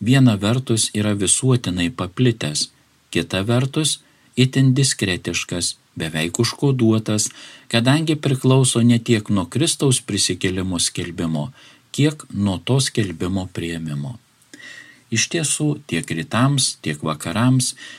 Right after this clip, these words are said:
ėmimas į dangų yra galutinių dalykų ženklas. Marija, kuri yra savo sūnaus duktė, kaip sako Dantė,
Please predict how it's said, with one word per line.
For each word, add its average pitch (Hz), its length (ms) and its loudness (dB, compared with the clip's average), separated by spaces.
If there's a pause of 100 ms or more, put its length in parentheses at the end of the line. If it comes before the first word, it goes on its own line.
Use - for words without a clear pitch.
(120)
ėmimas 165 480 2
į 123 80 4
dangų 131 460 4 (100)
yra 117 240 2
galutinių 98 880 0
dalykų 85 480 -4
ženklas. 80 720 -8 (640)
Marija, 87 640 -4 (500)
kuri 95 300 2 (100)
yra 95 380 -4 (140)
savo 117 640 0
sūnaus 101 600 0
duktė, 107 640 -2 (140)
kaip 78 280 -6
sako 78 380 -6
Dantė, 110 580 0